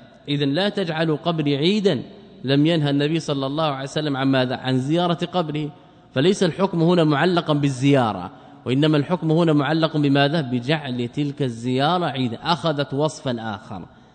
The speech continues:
أخذت وصفا آخر، فلما أخذت وصفا آخر خرجت عن كونها زيارة مشروعة. قال:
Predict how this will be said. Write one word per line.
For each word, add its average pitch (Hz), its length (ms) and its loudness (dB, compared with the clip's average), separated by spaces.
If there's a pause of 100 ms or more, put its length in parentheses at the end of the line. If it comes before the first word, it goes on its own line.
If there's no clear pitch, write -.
(140)
أخذت 147 420 0 (300)
وصفا 131 400 -2
آخر، 110 180 -8
فلما 180 480 0
أخذت 196 360 0
وصفا 180 560 -2
آخر 208 220 -2
خرجت 175 420 -2
عن 165 120 -2
كونها 165 380 2
زيارة 170 540 -2
مشروعة. 117 580 -4 (1000)
قال: 160 320 0